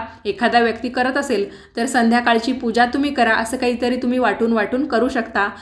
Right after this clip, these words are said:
किंवा एखाद्याने संपूर्ण दोन्ही वेळची पूजा केली, तर एखाद्याने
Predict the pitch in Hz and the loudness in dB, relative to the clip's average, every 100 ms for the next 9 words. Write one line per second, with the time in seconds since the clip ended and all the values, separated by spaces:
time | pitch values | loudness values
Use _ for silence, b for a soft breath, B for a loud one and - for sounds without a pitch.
0 | B B - 269 285 233 247 240 247 269 | B B -2 0 0 2 2 2 2 0
1 | 311 B B B - 254 240 302 311 285 | -4 B B B 0 2 2 2 2 2
2 | 254 269 262 254 262 262 240 233 247 254 | 2 4 4 2 0 -2 0 2 2 2
3 | 208 208 - 233 240 208 220 214 202 233 | 0 -2 -4 -4 -2 -4 -2 0 0 -2